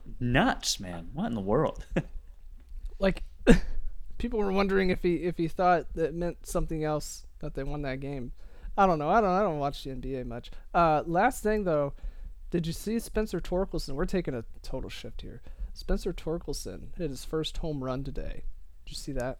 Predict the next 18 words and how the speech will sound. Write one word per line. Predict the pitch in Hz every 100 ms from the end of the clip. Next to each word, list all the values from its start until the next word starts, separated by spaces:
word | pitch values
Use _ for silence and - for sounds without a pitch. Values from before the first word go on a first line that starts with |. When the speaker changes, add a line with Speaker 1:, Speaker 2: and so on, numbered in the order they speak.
| -
Speaker 1:
I | 113
did. | 143 180 110 98
And, | 113 117 117 113 107 101 -
you | 117
know, | 113 143
the, | 117 110 101
the | 107
Tigers | 131 139 131
kinda | - 139 123
rallied | 110 117 139 156 151
there. | 147 156 202 202 -
Uh, | 113 107 104 104 104
what, | 120 110
nine | 113 120 120
seven | 123 123 135 135
final | - 123 127
score? | - - 117 123 185 - - - - - - -
Uh, | 107 104 104 104 104 104